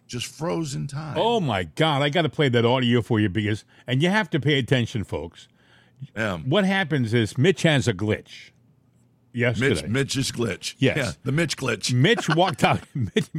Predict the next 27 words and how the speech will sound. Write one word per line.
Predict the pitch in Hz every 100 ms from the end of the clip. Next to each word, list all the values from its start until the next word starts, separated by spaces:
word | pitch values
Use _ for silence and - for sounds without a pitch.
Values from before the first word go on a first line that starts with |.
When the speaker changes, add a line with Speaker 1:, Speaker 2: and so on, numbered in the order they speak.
| 135
Speaker 2:
Mitch | 214 214 -
walked | 160 151 139 -
out | 139 123 - - - - _ -
to | 151
the | 127
cameras. | 113 120 98 87
We're | - 196
not | 170 113
laughing | 101 87 - 85
at | 80
it. | 92
God | 135 165 147
forbid | 131 107 104
it's, | 92 - -
you | 120 117
know, | 90
Speaker 1:
No, | 113 147 120
Speaker 2:
it, |
Speaker 1:
that's, | 127 135
it's | 139 131
Speaker 2:
he's | 139 127
Speaker 1:
not | 160
a | 165
Speaker 2:
eighty, | 156
Speaker 1:
good | 147
thing, | 165 147
but | 147